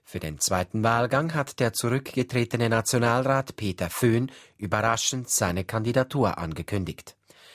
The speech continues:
Damit erhält der bisherige C-V-P-Ständerat Bruno Frick große Konkurrenz.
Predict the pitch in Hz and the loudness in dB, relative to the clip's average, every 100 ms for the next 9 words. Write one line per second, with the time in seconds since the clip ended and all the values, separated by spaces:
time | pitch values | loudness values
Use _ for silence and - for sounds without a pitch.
0 | - _ 95 92 135 135 120 117 - 98 | -20 _ 0 2 2 2 2 2 0 -2
1 | 87 82 - 107 127 127 - 107 127 139 | -2 -2 0 2 2 0 0 0 2 0
2 | 135 143 135 123 120 127 123 - - 85 | 2 0 2 2 4 2 2 -2 -8 -8
3 | 78 73 - 120 120 - - _ 107 104 | -6 -8 -2 0 0 -4 -20 _ 0 0
4 | 92 104 - 117 107 139 139 90 - | 0 -2 0 -2 0 2 2 2 -2